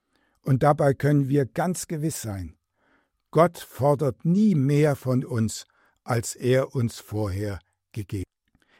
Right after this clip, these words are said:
Er schenkt uns immer ein Vielfaches mehr, als er von uns erwartet.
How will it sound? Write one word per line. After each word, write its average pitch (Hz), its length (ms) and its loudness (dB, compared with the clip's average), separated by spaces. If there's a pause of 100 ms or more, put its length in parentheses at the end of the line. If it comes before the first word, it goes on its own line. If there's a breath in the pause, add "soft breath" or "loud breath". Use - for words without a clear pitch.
(140)
Er 160 160 4
schenkt 160 340 0
uns 151 280 -2
immer 175 440 0
ein 165 180 0
Vielfaches 120 840 -2 (360 soft breath)
mehr, 135 520 2 (320)
als - 300 -8
er 131 360 2
von 107 280 -6
uns 104 360 -4
erwartet. 95 640 -10